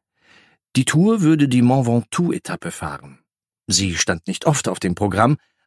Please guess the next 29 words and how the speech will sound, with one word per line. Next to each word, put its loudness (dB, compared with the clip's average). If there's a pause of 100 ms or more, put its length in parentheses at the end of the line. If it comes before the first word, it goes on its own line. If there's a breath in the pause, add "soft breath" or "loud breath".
aber 2 (100)
sie 0
war 2
legendär. -2 (640)
Genauso 2
wie 0
der 2
legendäre 0
Berg -4
selbst, 0 (540)
der -2
wie 0
ein 0
grauer 0
Riese 0
über -2
der -2
Provence -4
thronte. -14 (760)
Lacroix 2
war 2
selbst -2
einige 0
Male 2
hinauf 0
auf -4
den 0
Gipfel -2
gefahren, 0